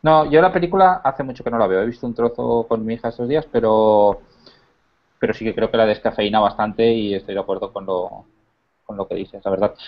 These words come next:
Sí que después me interesará que expliques el, el... porque a mí, yo lo he disfrutado mucho la relectura, pero me costaba mucho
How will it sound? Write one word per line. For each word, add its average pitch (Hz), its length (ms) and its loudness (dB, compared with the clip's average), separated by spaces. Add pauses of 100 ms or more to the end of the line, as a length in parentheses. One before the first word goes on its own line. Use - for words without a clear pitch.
Sí 175 120 0
que 220 100 6
después 202 300 4
me 214 80 4
interesará 160 1300 6
que 151 80 0
expliques 214 400 -4
el, 135 280 0
el... 117 300 -2 (580)
porque 127 180 2
a 120 60 4
mí, 117 120 -8
yo 123 120 6
lo 165 100 4
he 147 60 6
disfrutado 117 460 0
mucho 170 200 0
la 120 120 6
relectura, 107 500 0
pero 107 380 2
me 120 300 0
costaba 139 260 2
mucho 165 340 -4